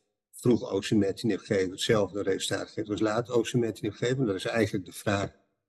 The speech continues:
die de meeste critici stellen. Aan de andere kant zou je ook kunnen zeggen, "Ja, weet je, ehm, het ziektevrije voordeel, overlevingsvoordeel is zo groot en is in zichzelf waardevol.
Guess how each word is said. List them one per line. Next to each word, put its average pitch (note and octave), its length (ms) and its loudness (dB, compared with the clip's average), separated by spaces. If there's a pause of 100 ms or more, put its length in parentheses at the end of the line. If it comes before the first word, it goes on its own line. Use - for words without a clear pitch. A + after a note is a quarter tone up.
(360)
die G#2+ 140 2
de G2 80 2
meeste G2+ 380 4
critici G#2 480 -2
stellen. B2 500 2 (1300)
Aan C3+ 100 2
de - 60 -2
andere D3+ 320 10
kant G#2+ 280 6
zou A#2+ 200 8
je A2+ 100 4
ook A#2+ 180 4
kunnen A2 200 4
zeggen, A2+ 280 2
"Ja, G#2+ 520 2
weet A#2 320 4
je, C3+ 400 2
ehm, A2+ 340 2 (680)
het - 260 -2 (160)
ziektevrije C3 920 4
voordeel, B2 920 6
overlevingsvoordeel A2+ 1080 4
is - 220 -2
zo E3 220 10
groot C#3+ 640 4 (380)
en A2 140 2
is A#2+ 220 -2
in B2 240 6
zichzelf A2+ 760 2 (300)
waardevol. B2 1000 2